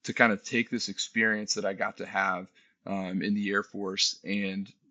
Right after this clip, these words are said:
transition a lot of those lessons learned into the civilian world and into kind of, uh, corporate America, so to speak. Um, I do not work for a corporation. I work for a really small, uh, kind of family office type company.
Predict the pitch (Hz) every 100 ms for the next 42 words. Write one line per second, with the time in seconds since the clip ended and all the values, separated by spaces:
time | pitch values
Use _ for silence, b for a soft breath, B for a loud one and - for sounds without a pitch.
0 | - 165 156 107 113 131 107 98 92 98
1 | - 95 98 104 98 - 92 98 98 95
2 | b b b - 104 98 - 101 95 95
3 | 95 - 104 - 110 135 117 95 95 95
4 | 101 98 98 98 98 - _ _ _ _
5 | _ _ - - - 98 92 - 98 92
6 | - 113 113 101 98 104 - 98 104 98
7 | - - 104 101 - _ 92 98 95 92
8 | b b 104 101 110 98 113 113 - 104
9 | - 110 113 117 - 127 101 98 98 -
10 | 98 95 - 104 107 123 113 - 110 107
11 | 104 - b b b _ 101 101 95 98
12 | 101 - _ 110 101 - 101 98 95 92
13 | - 98 - 98 - 104 101 101 101 98